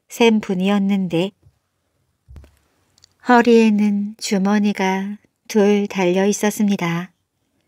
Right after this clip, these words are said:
자세히 보니까 한 주머니에서는 청실이 나오고 다른 주머니에서는 홍실이 나왔습니다.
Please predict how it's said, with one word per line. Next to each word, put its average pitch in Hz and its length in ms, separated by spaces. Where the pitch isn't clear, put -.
자세히 226 480
보니까 202 920
한 233 220
주머니에서는 196 1080
청실이 233 580
나오고 175 640
다른 214 340
주머니에서는 202 1080
홍실이 240 500
나왔습니다. 180 880